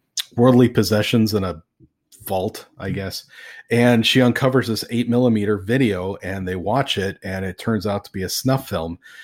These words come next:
It's a porno version of some girl getting killed. And the widow wants to know if this is real or not. She wants to know if, uh,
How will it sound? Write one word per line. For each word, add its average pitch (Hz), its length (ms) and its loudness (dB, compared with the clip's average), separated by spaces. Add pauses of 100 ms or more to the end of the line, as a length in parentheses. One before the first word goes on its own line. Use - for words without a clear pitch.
(160)
It's 98 360 -6
a 90 360 -4 (120)
porno 117 420 2
version 98 640 -2
of 92 240 -4
some 95 260 -4
girl 101 300 -4
getting 90 380 -6
killed. 92 460 -2 (480)
And 104 520 -2 (880)
the 117 140 4
widow 131 340 6
wants 120 380 4
to 120 80 2
know 113 180 2
if 113 100 -6
this 120 180 -4
is 113 160 -2
real 113 360 0
or 90 100 -6
not. 80 320 -10
She - 160 -12
wants 104 320 -8
to 110 100 -4
know 104 360 -2
if, 98 360 -8
uh, 92 340 -6